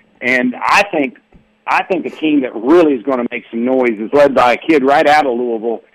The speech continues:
and that's D'Angelo Russell. The Nets went in and manhandled, uh, the seventy-sixers, and throughout the game,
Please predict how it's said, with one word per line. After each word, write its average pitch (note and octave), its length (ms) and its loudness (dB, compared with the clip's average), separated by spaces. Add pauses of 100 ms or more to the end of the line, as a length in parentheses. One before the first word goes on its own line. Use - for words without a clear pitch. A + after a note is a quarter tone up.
(140)
and - 160 -8
that's C#3+ 220 -4
D'Angelo C3 580 -2
Russell. B2+ 460 0 (280)
The A#2+ 140 -4
Nets D3+ 340 2 (420)
went F3 380 0
in D#3 360 2
and B2 340 -6
manhandled, C3 1000 0 (460)
uh, B2 400 2
the A#2+ 180 -2 (100)
seventy-sixers, C#3+ 840 0 (340)
and C3+ 180 0
throughout D3 480 2
the F#3 80 2
game, D#3 580 2